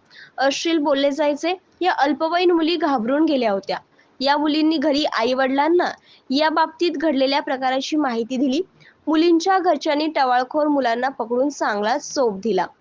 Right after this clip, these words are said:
मिळालेल्या माहितीनुसार क्षणाचा विलंब न करता त्वरित निफाड पोलिसांनी वरिष्ठ पोलीस निरीक्षक गणेश गुरव यांना घटनेची गांभीर्यता कळवली.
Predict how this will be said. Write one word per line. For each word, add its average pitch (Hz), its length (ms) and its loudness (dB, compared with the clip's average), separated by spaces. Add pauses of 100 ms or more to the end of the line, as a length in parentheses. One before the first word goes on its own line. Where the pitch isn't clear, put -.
(380)
मिळालेल्या 330 440 2
माहितीनुसार 320 840 0
क्षणाचा 262 520 -2
विलंब 247 380 0
न 247 160 0 (100)
करता 247 300 -2
त्वरित 262 420 -4
निफाड 247 300 -2 (100)
पोलिसांनी 262 480 0
वरिष्ठ 254 360 -2
पोलीस 294 380 -4
निरीक्षक 294 400 -2 (580)
गणेश 339 360 2
गुरव 339 340 2
यांना 294 300 0
घटनेची 269 540 -2
गांभीर्यता 254 760 -2
कळवली. 247 460 -2